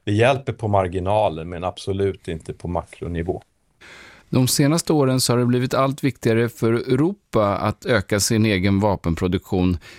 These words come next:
Speaker 2: och inte minst då med tanke på utvecklingen i nato där U S A har dragit sig tillbaka.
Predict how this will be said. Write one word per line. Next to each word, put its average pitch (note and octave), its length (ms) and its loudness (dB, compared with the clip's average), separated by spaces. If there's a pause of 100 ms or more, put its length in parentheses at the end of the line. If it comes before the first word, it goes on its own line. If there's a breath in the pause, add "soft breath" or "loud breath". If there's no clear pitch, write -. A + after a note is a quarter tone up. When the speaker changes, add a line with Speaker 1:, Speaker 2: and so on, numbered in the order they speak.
(180 loud breath)
Speaker 2:
och G#2+ 300 0
inte A#2+ 200 2
minst B2+ 240 2
då A#2 60 2
med A2 160 2
tanke A2+ 300 0
på A2 260 -2
utvecklingen B2 640 0
i C#3 160 2
nato G2 540 0
där F#2 300 2
U G2 200 0
S - 180 0
A A2+ 180 2
har F#2+ 140 2
dragit F#2 240 0
sig G#2+ 140 -4
tillbaka. G#2+ 680 0